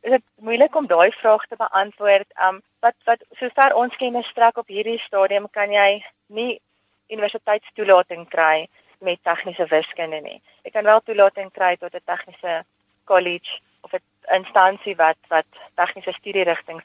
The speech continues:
aanbied. Maar, um, op hierdie stadium het, dra ons nog nie kennis daarvan dat jy by die universiteit kan gaan studeer met 'n tegniese wiskunde, soos byvoorbeeld ingenieurswese of argitektuur of,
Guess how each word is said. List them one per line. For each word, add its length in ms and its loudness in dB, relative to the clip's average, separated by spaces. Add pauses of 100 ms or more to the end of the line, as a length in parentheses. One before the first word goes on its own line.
(100)
aanbied. 420 -4 (520)
Maar, 520 -2
um, 100 -6
op 120 -4
hierdie 420 -4
stadium 640 -2 (340)
het, 100 -20 (100)
dra 140 2
ons 220 0
nog 140 -20
nie 140 -8
kennis 400 -4
daarvan 380 -2
dat 160 -8
jy 300 -6 (340)
by 80 -4
die 80 -6
universiteit 520 -4
kan 180 -6
gaan 200 0
studeer 520 0
met 180 -12
'n 100 -14
tegniese 480 -2
wiskunde, 440 -6
soos 200 -16
byvoorbeeld 760 2
ingenieurswese 1120 -2 (440)
of 100 -12
argitektuur 880 -4
of, 140 -8